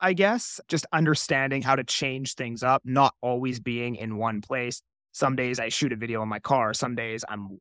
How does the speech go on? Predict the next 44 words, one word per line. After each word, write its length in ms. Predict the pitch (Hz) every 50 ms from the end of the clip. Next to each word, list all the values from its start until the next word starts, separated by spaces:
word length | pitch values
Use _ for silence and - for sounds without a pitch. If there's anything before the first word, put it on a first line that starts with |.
| _ _
walking 600 | - 123 135 135 135 131 - - 127 117 113 110 -
in 80 | 104
a 60 | 104 -
park. 440 | - - 156 143 123 110 104 -
Some 280 | - - - 123 123 120
days 260 | 123 117 117 120 123 - -
I'm 160 | 113 113 113
on 180 | - 107 107 101
a 40 |
podcast. 800 | - - 147 139 135 131 110 - - 117 107 101 95 92 - -
It's 160 | 135 127 - - _ _ _ _ _ _
changing 400 | - - 202 214 226 226 226 226
it 80 | 208 175
up 180 | 170 175 180 -
so 140 | - 175
your 160 | 165 156 139 127
feed 560 | - - - - 170 160 160 160 165 156 147 - _ _ _ -
looks 240 | 139 156 147 -
a 40 | 156
little 120 | 151 151 139
bit 100 | 147 139
engaging, 600 | 131 135 123 143 135 135 139 139 147 139 135 139
so 200 | - 143 127 117 -
your 120 | 127 -
content 400 | - - 139 135 135 - 143 127
is 120 | 123 - -
easier 320 | 123 135 131 123 139 131
to 300 | - - - 143 139 127
consume 520 | - - 120 - - - 151 - 139 135
and 120 | 135 123 -
stuff 260 | - 156 139 131 -
like 140 | 131 117 -
that. 140 | 135 131 131
It's 100 | - -
just 260 | 170 - - - -
small 420 | - 185 185 208 240 254 269 254 - _ _ _ _ _ _ _ _
tips, 340 | - - 180 196 202 - -
getting 320 | - 185 180 180 165 143 131
one 220 | 143 160 175 175
percent 440 | - 180 160 - 196 170 165 160 - _ _
better 320 | - 147 147 151 156 156 -
every 300 | - 147 147 151 156 143
single 280 | - 156 147 143 143
day 380 | 139 - 131 135 143 143 143